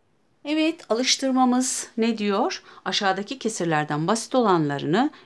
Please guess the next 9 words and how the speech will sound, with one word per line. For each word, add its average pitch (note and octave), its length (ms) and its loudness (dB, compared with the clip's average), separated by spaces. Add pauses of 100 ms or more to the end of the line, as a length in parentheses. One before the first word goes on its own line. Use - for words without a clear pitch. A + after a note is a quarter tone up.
işaretleyerek A#3 920 2
şekille B3 560 0
gösteriniz E3 760 0
diyor. B2 240 -6
Evet, C#4 260 -2
bakalım. B3+ 400 2 (320)
Beşte A3 500 0
iki. C3 360 -8 (380)
Neydi? E4+ 560 6